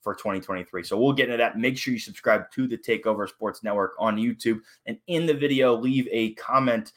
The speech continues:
for which player you thought was too high and which player you thought was too low, or maybe a player that I didn't mention. So let's get into it. And a disclaimer here, all of these players are Big Ten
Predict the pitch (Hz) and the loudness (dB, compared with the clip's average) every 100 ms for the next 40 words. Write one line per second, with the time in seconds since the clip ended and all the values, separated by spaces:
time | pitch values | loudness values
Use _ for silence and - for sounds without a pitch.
0 | _ _ - 117 113 110 101 120 147 - | _ _ 0 4 6 4 2 2 2 -2
1 | - 135 131 117 120 - 123 - 101 - | 4 4 6 2 0 2 2 0 -12 -10
2 | 120 117 120 131 135 104 98 113 117 - | -6 0 2 4 2 -4 -4 -4 -6 -2
3 | 113 110 98 98 104 - 95 - _ _ | 0 2 -2 -2 -4 -4 -12 -14 _ _
4 | - 120 101 104 98 - 101 104 104 - | -4 -2 0 0 -2 -6 -6 -4 -4 0
5 | 110 101 98 98 98 98 92 87 - 104 | 2 2 2 0 -4 -6 -8 -10 -6 -4
6 | 90 - _ _ 131 143 - 135 135 123 | -4 -6 _ _ 2 2 2 2 4 2
7 | 117 120 120 113 - 117 - 175 160 131 | 2 0 -2 -4 -8 -8 -2 0 0 0
8 | 120 107 95 - _ _ _ _ _ _ | 0 0 -2 -10 _ _ _ _ _ _
9 | - 127 156 165 139 131 107 127 131 127 | 2 8 8 8 4 -2 2 2 2 -4
10 | - 127 123 110 101 92 107 104 - 113 | -6 2 4 4 2 -4 -2 -4 -2 -6
11 | 107 - 107 101 | -4 -4 -4 -4